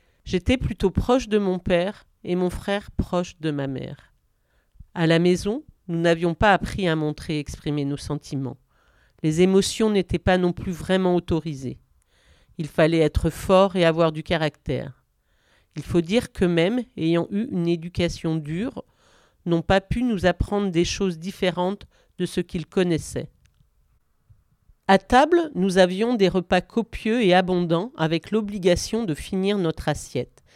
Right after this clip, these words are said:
Il ne fallait pas gâcher la nourriture. Mes parents ne se demandaient jamais si nous avions faim ou pas.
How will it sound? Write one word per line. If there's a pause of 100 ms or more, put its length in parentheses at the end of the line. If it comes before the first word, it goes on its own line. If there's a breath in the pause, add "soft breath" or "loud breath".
(420 soft breath)
Il
ne
fallait
pas
gâcher
la
nourriture. (580 soft breath)
Mes
parents
ne
se
demandaient
jamais
si
nous
avions
faim
ou
pas.